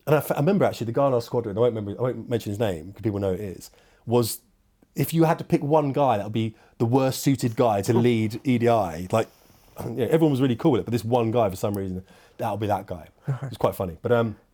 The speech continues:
Speaker 1: lovely bloke. But yeah, he kept us all in line, kept us all current on it.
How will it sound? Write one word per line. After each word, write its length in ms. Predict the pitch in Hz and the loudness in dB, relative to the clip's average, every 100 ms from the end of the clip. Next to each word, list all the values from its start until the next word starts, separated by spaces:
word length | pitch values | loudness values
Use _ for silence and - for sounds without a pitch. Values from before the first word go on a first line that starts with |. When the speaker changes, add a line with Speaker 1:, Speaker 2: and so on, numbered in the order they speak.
| _ _ _ _ - | _ _ _ _ -2
Speaker 1:
lovely 240 | 135 131 | 0 0
bloke. 300 | 120 139 117 | 2 2 2
But 80 | 139 | 2
yeah, 140 | 156 | 4
he 120 | 135 131 | 4 2
kept 240 | - 143 | 0 -2
us 80 | 117 | 0
all 160 | 120 | 0
in 60 | 107 | 0
line, 340 | 107 107 107 107 _ - | 0 -2 -4 -8 _ -8
kept 160 | - 117 | -4 -2
us 80 | 107 | -2
all 100 | 95 | -4
current 320 | - 113 101 | -2 -2 -2
on 100 | 92 | -6
it. 140 | 98 | -10